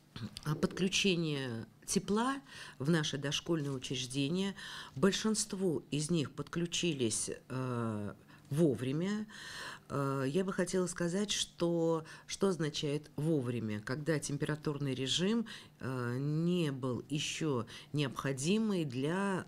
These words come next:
э, включения отопления в домах. Э, мы обратились в наши теплоснабжающие организации, где это было возможно, подключение наших учреждений, как школ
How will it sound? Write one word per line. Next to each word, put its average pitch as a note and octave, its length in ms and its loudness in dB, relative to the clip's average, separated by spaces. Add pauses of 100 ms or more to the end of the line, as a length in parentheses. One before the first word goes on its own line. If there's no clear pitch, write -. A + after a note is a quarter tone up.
э, C3 580 -2
включения F3+ 640 0 (240)
отопления D3+ 640 2
в C3+ 80 -8
домах. C#3+ 540 0 (720)
Э, A#2+ 560 0
мы F#3+ 300 6
обратились C#3 600 -2
в - 40 -12
наши D3 300 0
теплоснабжающие C#3 1000 0
организации, A#2+ 680 -2
где D#3 240 4
это G#3 120 0
было D3+ 220 2
возможно, C3+ 580 -2
подключение F3+ 840 0 (400)
наших E3 440 2
учреждений, D#3 580 0
как A3 220 -2
школ C#3 560 0